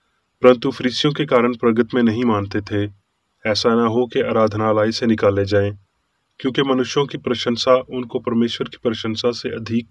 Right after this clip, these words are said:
प्रिय लगती थी। यीशु ने पुकार कर कहा,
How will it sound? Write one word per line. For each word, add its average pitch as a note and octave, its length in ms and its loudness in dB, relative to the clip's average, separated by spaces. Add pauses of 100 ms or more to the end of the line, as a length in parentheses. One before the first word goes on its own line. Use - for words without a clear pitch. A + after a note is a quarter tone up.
प्रिय G#2+ 240 -2
लगती G#2+ 320 -6
थी। G#2 380 -10 (920)
यीशु A#2 220 2
ने B2 120 4
पुकार A#2+ 360 4
कर B2 160 4
कहा, B2 440 4